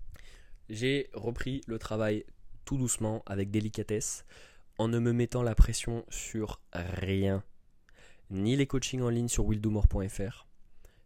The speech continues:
ni les coachings en physique à Garda, et j'y étais doucement à tâtons. Ça a été extrêmement frustrant, parce que mon physique, comme vous pourriez peut-être vous en douter si vous y avez pensé, s'est dégradé. Un mois et demi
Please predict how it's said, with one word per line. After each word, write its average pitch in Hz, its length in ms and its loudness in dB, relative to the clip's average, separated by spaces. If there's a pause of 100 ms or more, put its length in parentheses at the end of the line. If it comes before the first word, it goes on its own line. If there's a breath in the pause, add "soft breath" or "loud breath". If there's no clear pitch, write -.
ni 110 160 2
les 131 100 4
coachings 123 300 0
en 110 80 -4
physique 104 320 -6
à 98 60 0
Garda, 92 400 -6 (640 loud breath)
et 107 80 0
j'y 104 280 -2
étais 117 340 -4
doucement 107 560 0
à 107 80 -2
tâtons. - 320 -8 (340)
Ça - 180 0
a 113 40 4
été 117 280 -2 (120)
extrêmement 113 540 0
frustrant, - 540 8 (160)
parce - 200 -4
que 92 180 -6 (640 soft breath)
mon 92 140 -2
physique, 101 640 -2
comme 92 180 -4
vous 92 140 -6
pourriez 92 640 4
peut-être - 480 2
vous 90 200 -4
en 90 60 -2
douter 92 380 -6
si - 180 -10
vous 92 220 -6
y 87 40 -4
avez 85 140 -6
pensé, - 500 -2 (380)
s'est - 220 -4
dégradé. 92 560 -2 (480)
Un 107 100 0
mois 104 220 4
et - 20 -4
demi 107 320 -2